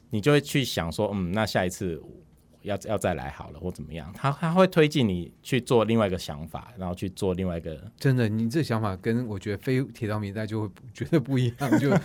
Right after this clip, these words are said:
Speaker 2: 吃苦当吃补这样子。
Speaker 1: 但是我觉得，嗯，因为他是，我刚刚讲嘛，他是我休闲的某一大部分这样子。那有的人可能他的休闲是，是看电影啊，或什么什么。那我，我，我的休闲可能就是看火车、拍火车，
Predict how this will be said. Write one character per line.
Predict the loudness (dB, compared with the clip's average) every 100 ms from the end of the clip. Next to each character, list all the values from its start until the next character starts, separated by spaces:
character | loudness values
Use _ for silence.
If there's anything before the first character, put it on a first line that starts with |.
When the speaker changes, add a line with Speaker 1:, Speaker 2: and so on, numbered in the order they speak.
| -2
Speaker 2:
吃 | -2 0
苦 | 2 2
当 | 2 0
吃 | -2 -6
补 | -6 -10 -2
这 | -2
样 | 2 2
子。 | 2 -2 -4 -4 -20 -2
Speaker 1:
但 | 2
是 | 6
我 | 6
觉 | 8 6
得， | 6 6 4 -2
嗯， | 2 4 6 6 4 2 -4 -14 -20 -20 _ -20 _ -10 2
因 | 2
为 | 2 -4 _ _ _ -20 _ _ _ _ _ _ _ _ _ -20 _ -20 _ _ 4
他 | 4
是， | 6 2
我 | 2 6
刚 | 6
刚 | 6
讲 | 6
嘛， |
他 | 6
是 | 4
我 | 4 4
休 | 4 4
闲 | 4
的 | 0
某 | 0 -2
一 | -6 0
大 | 0 0 -6 -10
部 | -10
分 | -8 -10 -10
这 | -12
样 | -14 -16
子。 | -20 -20 -20 -4
那 | 2
有 | 4 4
的 | 2
人 | -2
可 | -2
能 | -4 -6 -10 -12
他 | -2 0
的 | 2
休 | 0
闲 | 0 -4 -4
是， | -4 -4 -4 -10
是 | -10
看 | -4 -2
电 | -2 -4
影 | -6
啊， | -10
或 | -8 -8
什 | -8
么 | -16
什 | -18
么。 | -8
那 | 2 4
我， | 4 0
我， | -4 -4
我 | -2
的 | 0
休 | 4
闲 | 4
可 | 2
能 | -4
就 | -4
是 | -6
看 | -6 -4
火 | -6
车、 | -6 -6
拍 | -4 -4 -4
火 | -6
车， | -10 -10 -10